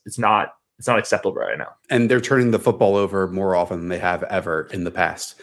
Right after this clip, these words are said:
Speaker 2: So the Titans scored on every single one of their first half possessions.
Speaker 1: Yes.
Speaker 2: I mean, it went touchdown, touchdown, field goal, touchdown, field goal. And I was witnessing this as well because,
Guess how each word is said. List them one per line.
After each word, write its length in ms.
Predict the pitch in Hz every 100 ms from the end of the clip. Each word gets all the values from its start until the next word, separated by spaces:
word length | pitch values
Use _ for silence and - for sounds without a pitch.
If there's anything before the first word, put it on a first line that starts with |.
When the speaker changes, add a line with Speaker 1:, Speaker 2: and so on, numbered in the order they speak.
| - -
Speaker 2:
So 180 | 170
the 160 | 160 135
Titans 380 | 127 160 208 202
scored 300 | - 175 156
on 140 | 139
every 180 | 117 120
single 260 | 120 143 117
one 120 | 107
of 60 | 110
their 100 | 107
first 260 | 110 95
half 160 | 107 95
possessions. 600 | 90 87 90 127 147 - - - _
Speaker 1:
Yes. 120 | 104
Speaker 2:
I 20 |
mean, 200 | 92 90 -
it 120 | 104
went 340 | 104 104 101 - _ _ -
touchdown, 680 | 143 135 156 143 143 143 - _
touchdown, 680 | - 123 - 120 104 104 98 - _
field 280 | - 139 123
goal, 460 | 117 117 117 - _
touchdown, 640 | - 98 - 92 90 87 - _ _
field 280 | - 110 80
goal. 220 | - - _ _ -
And 280 | 120 117 -
I 100 | 117
was 420 | 156 143 - - _
witnessing 400 | 127 - 123 120
this 180 | 110 113
as 100 | 92
well 140 | 135
because, 400 | 120 107 107 -